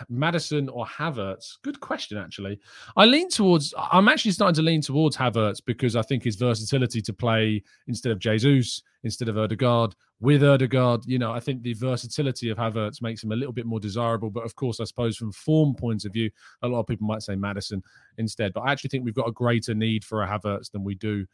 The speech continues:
for a James Maddison. Um, V three says, "If Gundogan leaves, do you feel City will go heavy in for Rice?" Um, they are very different players, to be fair, V three. I know that Rice could play in that left-sided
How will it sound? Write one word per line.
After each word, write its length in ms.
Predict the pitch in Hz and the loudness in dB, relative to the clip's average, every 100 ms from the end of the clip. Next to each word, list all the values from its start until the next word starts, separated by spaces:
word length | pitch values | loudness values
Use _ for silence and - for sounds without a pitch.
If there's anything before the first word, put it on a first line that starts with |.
| _ _ _ | _ _ _
for 160 | - 104 | -6 -6
a 60 | |
James 380 | 95 104 101 90 | -4 -4 -4 -4
Maddison. 380 | 117 113 107 98 - _ _ - | -4 -4 -6 -12 -18 _ _ -4
Um, 520 | 131 135 139 135 143 - _ _ - | 0 4 4 4 0 -6 _ _ -8
V 260 | 143 165 170 | 0 2 2
three 240 | 170 170 | 2 0
says, 160 | 147 139 | 0 -4
"If 160 | 127 | -2
Gundogan 600 | 170 180 175 165 156 147 | 0 2 2 2 2 2
leaves, 380 | 156 175 131 127 | 2 0 0 -2
do 100 | 147 | -4
you 80 | 147 | -6
feel 240 | 160 151 | -4 -6
City 280 | 139 175 151 | -6 -6 -4
will 140 | 139 139 | -4 -2
go 180 | 143 | -2
heavy 360 | 131 147 139 139 | 0 -2 -2 -2
in 100 | 139 | -4
for 220 | 135 139 | -4 -4
Rice?" 520 | 147 165 131 - - 277 | -2 0 0 -2 -8 -6
Um, 600 | 175 123 120 123 123 117 | -4 -2 0 0 0 -2
they 140 | 120 123 | -4 -2
are 140 | 165 | -2
very 280 | 147 165 147 | 0 0 2
different 340 | 147 - 113 | 0 -2 -6
players, 300 | - 127 110 - | -4 -2 -2 -4
to 100 | 104 | -8
be 120 | 107 | -6
fair, 220 | 113 107 | -4 -6
V 160 | 104 104 | -6 -6
three. 180 | 117 | -4
I 60 | 113 | -2
know 160 | 131 120 | -2 -2
that 140 | 110 _ _ _ | -4 _ _ _
Rice 320 | 120 113 - | -2 -2 -4
could 200 | - 113 | -6 -6
play 260 | 117 110 110 | -2 0 2
in 80 | |
that 160 | 107 - | 0 -2
left-sided 580 | 110 - - 110 107 | -4 -4 -2 -2 -2